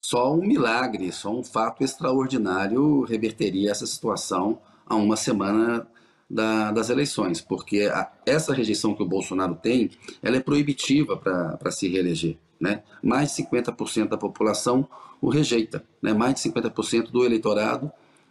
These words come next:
é, é, é, rejeitam o, o Bolsonaro. Portanto, é um, é um índice proibitivo. Se a gente pegar os presidentes que foram candidatos à reeleição, o Fernando Henrique, em noventa e oito, ganhou no primeiro turno. O Lula, em dois mil e seis, ganhou no segundo turno.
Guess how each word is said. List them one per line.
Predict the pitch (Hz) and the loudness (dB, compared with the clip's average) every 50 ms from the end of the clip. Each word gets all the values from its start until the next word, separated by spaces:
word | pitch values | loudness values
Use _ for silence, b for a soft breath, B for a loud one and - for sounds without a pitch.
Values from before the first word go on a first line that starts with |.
| b b - | b b -4
é, | - 110 | 0 2
é, | 110 107 107 107 107 110 110 110 110 104 - - 110 110 107 104 - - | 2 2 2 2 4 4 4 2 2 2 0 2 2 2 2 0 0 -2
é, | |
rejeitam | 107 120 117 110 127 139 139 - 113 110 | 0 0 2 2 2 2 2 2 0 0
o, | - 110 107 104 101 101 98 98 95 80 | 2 2 2 2 2 2 2 2 2 0
o | 113 | 0
Bolsonaro. | 110 104 107 104 - 110 104 95 92 92 | 0 0 0 0 0 0 0 0 0 -2
Portanto, | 92 - - - 117 127 151 165 160 - 98 - - b b b b b b b b | -4 -6 -4 0 2 2 2 2 2 0 -4 -6 -6 b b b b b b b b
é | b - 113 | b 0 2
um, | 120 123 131 135 139 143 139 135 131 123 - 131 - _ _ _ _ _ - | 4 6 6 6 6 6 6 4 4 2 0 -2 -6 _ _ _ _ _ -2
é | 127 123 | 2 4
um | 127 135 135 139 | 6 6 6 6
índice | 143 143 139 - - | 4 2 0 -2 -4
proibitivo. | - 160 156 156 165 160 - - 117 104 104 104 | 0 0 2 2 0 0 -2 -2 -2 -2 -2 -4
Se | - - | -2 -2
a | |
gente | 147 - | -2 -2
pegar | - 165 131 120 | 0 0 0 0
os | 123 - - | 0 0 0
presidentes | 123 113 98 98 110 107 - - | -2 -2 0 0 -2 -2 -2 -4
que | - - | -6 -4
foram | - 110 107 | 0 0 0
candidatos | 95 - 107 92 95 87 98 107 113 113 - - | 0 0 -2 -2 -2 0 0 0 0 -2 -2 -2
à | 98 - | -4 -2
reeleição, | 92 98 90 85 80 80 - - 113 120 139 139 _ b b b b b b | -2 -4 -4 -4 -6 -6 -4 -2 -2 -2 -2 -4 _ b b b b b b
o | b - | b -6
Fernando | - 113 104 107 110 101 | -2 0 2 2 2 2
Henrique, | 104 101 98 90 98 117 127 120 - 117 | 2 2 0 2 2 0 0 0 0 2
em | |
noventa | 117 110 107 110 110 110 | 2 2 4 2 2 2
e | 107 95 | 2 2
oito, | 90 85 82 82 - _ _ _ _ | 2 2 0 -2 -6 _ _ _ _
ganhou | - 98 101 98 98 104 | -4 -2 0 2 4 4
no | 110 | 2
primeiro | 110 - 104 107 110 113 | 2 2 2 2 2 2
turno. | 110 - - 101 95 87 82 85 - - _ B B B B B B B B B B B B | 0 0 0 2 2 2 0 -2 -6 -8 _ B B B B B B B B B B B B
O | 117 117 | 2 4
Lula, | 117 117 120 123 131 131 131 127 | 6 6 6 6 6 6 4 4
em | 127 127 | 4 4
dois | 117 120 117 | 2 2 2
mil | 110 123 120 | 4 4 2
e | 113 | 2
seis, | - - 98 95 95 | 2 0 0 0 2
ganhou | 104 113 110 110 113 | 2 4 4 4 4
no | 113 110 | 4 2
segundo | 110 - 113 107 110 110 110 | 0 2 2 2 2 2 0
turno. | - - 113 113 110 117 127 131 131 | 0 2 2 4 4 4 2 -2 -2